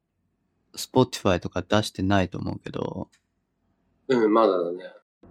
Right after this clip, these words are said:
Speaker 1: うん。なんか、そういうストリーミングとかさ、オンラインとか、まあ、サウンドクラウドとかもそうかもしんないし、まあ、YouTubeもそうかもしんないけど、
Speaker 2: うん。
Speaker 1: そういうメディア、
Speaker 2: うん。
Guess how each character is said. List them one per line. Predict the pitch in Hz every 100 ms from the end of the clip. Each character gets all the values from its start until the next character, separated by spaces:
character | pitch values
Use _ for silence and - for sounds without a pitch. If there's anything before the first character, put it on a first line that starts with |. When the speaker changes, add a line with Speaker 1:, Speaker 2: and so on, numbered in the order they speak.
| -
Speaker 1:
う | 110
ん。 | 104 101 98 98 104 131 _ _ _ -
な | 113
ん |
か、 | 101 90 - _ _ _ _ _ _ _ _ _ _ _ _ _ _
そ | - - - - - - 135
う | 131
い | 131 131 131 131 131
う | - _ _ _ _ -
ス | - -
ト | 131
リ | 131
ー | 131
ミ | 127
ン | 127
グ | 127
と | 120
か | - -
さ、 | - -
オ | - 123
ン | 123
ラ | 120
イ | 104
ン |
と | -
か、 | -
ま | 104
あ、 |
サ | 98 117
ウ |
ン |
ド | 113
ク | -
ラ | 113
ウ | 98
ド | 92
と | 101
か |
も | 95
そ | 95 92
う |
か | -
も | -
し | 113 101
ん |
な | -
い | 101
し、 | - - 127
ま | 101
あ、 |
YouTube | 101 104 120 - -
も | 123
そ |
う | 110
か | - 95
も |
し | 101 95
ん |
な | 95
い | 92
け | -
ど、 | 98
Speaker 2:
う |
ん。 | 98
Speaker 1:
そ | 107
う | 113
い |
う | 113
メ | 113 107
デ | 117
ィ | 113
ア、 | 113
Speaker 2:
う |
ん。 | 113